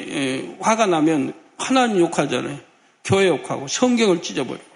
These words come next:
뭐, 뭐 사진을 찢어버리고 아무 상관없는데도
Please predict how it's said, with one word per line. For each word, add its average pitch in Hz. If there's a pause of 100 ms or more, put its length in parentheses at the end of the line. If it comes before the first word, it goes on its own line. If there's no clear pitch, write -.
(2250)
뭐, 160
뭐 147
사진을 226
찢어버리고 143 (1400)
아무 320
상관없는데도 220